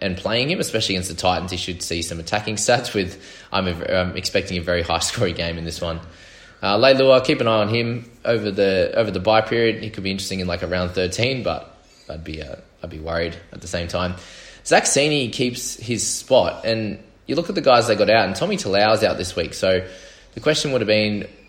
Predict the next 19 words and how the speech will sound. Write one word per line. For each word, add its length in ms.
would 160
be, 220
would 340
he 140
just 200
be 140
playing 320
in 140
the 80
four 240
jersey? 640
How 140
long 220
does 100
Sini 340
get 140
his 140
spot 260
for? 400